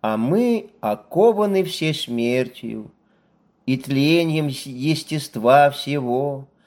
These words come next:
греха лихою круговертью, пленением духа своего.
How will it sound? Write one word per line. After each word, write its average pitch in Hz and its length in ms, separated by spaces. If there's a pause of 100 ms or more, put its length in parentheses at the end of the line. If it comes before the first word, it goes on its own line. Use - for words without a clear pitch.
(380)
греха 147 500
лихою 151 760
круговертью, 143 1000
пленением 147 840
духа 185 480
своего. 170 880